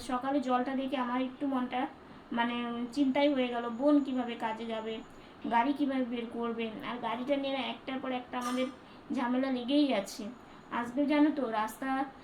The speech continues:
মাঝে গিয়ে গাড়ি আর চলছে না, জানি না এরকমটা কেন বারবার হয়। মানে কী যে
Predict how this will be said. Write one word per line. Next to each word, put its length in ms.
মাঝে 280
গিয়ে 280
গাড়ি 260
আর 160
চলছে 380
না, 100
জানি 240
না 100
এরকমটা 480
কেন 420
বারবার 420
হয়। 280
মানে 200
কী 180
যে 200